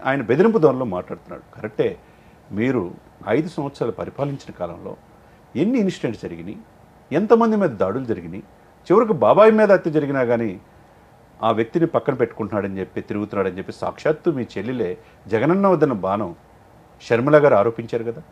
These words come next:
ఇంకో చెల్లెలు డాక్టర్ సునీత గారు ఆరోపించారు కదా. సరే, వీళ్ళు పవన్ కళ్యాణ్ గారు కూడా చాలా రకాలుగా ఆయన్ని విమర్శించారు,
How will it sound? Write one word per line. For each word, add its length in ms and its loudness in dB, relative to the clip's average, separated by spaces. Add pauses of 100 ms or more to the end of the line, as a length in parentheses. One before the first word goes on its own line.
(220)
ఇంకో 220 4
చెల్లెలు 340 2
డాక్టర్ 280 2
సునీత 240 -6
గారు 160 0
ఆరోపించారు 460 -6
కదా. 160 -10 (360)
సరే, 120 4
వీళ్ళు 280 2 (300)
పవన్ 180 6
కళ్యాణ్ 260 6
గారు 160 8
కూడా 180 4 (120)
చాలా 140 4
రకాలుగా 480 2
ఆయన్ని 220 2
విమర్శించారు, 640 -4